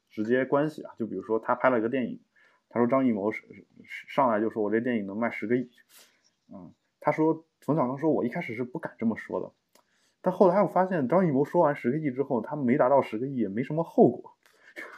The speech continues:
<laughs> 就是，<laughs> 所以后来我，我就，也就随便说了，就真的是没什么后果。他们其实还是有后果的，网友会骂嘛，至少。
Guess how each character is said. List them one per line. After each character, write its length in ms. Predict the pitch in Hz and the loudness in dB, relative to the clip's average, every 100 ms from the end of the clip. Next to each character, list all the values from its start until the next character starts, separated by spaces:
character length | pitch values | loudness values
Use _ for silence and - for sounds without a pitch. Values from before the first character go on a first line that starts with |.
| - _ | -20 _
<laughs> 880 | - - _ _ _ _ - - - | -20 -20 _ _ _ _ -16 -14 -12
就 260 | - - 143 - - - 202 214 - 226 | 8 10 10 6 -2 0 0 0 6 10
是， 200 | 196 160 | 12 10
<laughs> 40 | |
所 180 | - 165 | 12 12
以 60 | |
后 180 | - 202 | 12 12
来 140 | 151 147 | 12 12
我， 140 | 120 123 - | 10 6 4
我 140 | 123 | 6
就， 200 | 147 170 | 10 10
也 200 | 123 113 | 10 6
就 120 | 107 180 | 8 8
随 140 | 123 | 8
便 160 | 127 120 | 2 4
说 180 | 123 120 | 6 6
了， 140 | 101 - - - - - _ _ | 6 -2 -20 -20 -20 -20 _ _
就 100 | 147 | 2
真 140 | 240 | 4
的 80 | 302 | 6
是 100 | 151 | 4
没 120 | 113 | 2
什 100 | 120 | 2
么 80 | 117 | 2
后 180 | - 110 | 2 2
果。 140 | 82 | -2
他 160 | - 220 | 4 6
们 120 | 190 | 6
其 120 | - | 2
实 60 | 147 | 0
还 140 | - | 2
是 100 | 156 | 2
有 120 | 127 | 2
后 200 | - 147 | 2 0
果 140 | 120 67 | 0 -6
的， 160 | 87 - | -10 0
网 140 | 123 | 2
友 80 | 170 | 4
会 80 | 135 | 0
骂 280 | 151 165 92 | 0 -2 -4
嘛， 80 | - _ | -6 _
至 100 | - | -10
少。 220 | - - | -8 -8